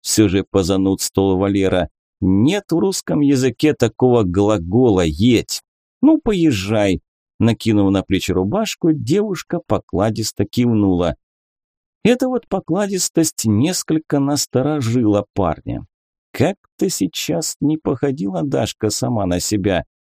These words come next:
Не грубила, не спорила, просто протянула какую-то штуку небольшую, совсем чёрную и на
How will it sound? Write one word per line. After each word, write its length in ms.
Не 300
грубила, 840
не 160
спорила, 760
просто 580
протянула 600
какую-то 600
штуку 540
небольшую, 760
совсем 540
чёрную 640
и 140
на 180